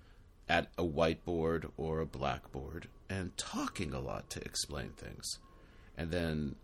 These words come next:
having students work on an exercise, and it, then checking the exercise to make sure that they had gotten it. And it took me a while to restructure that so that it was more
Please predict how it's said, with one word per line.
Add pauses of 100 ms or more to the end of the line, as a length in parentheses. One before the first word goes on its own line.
(100)
having
students
work
on (200)
an
exercise,
and
it, (720)
then
checking
the
exercise
to
make
sure
that
they
had
gotten
it. (340)
And (560)
it
took
me
a
while
to
restructure
that
so
that
it
was
more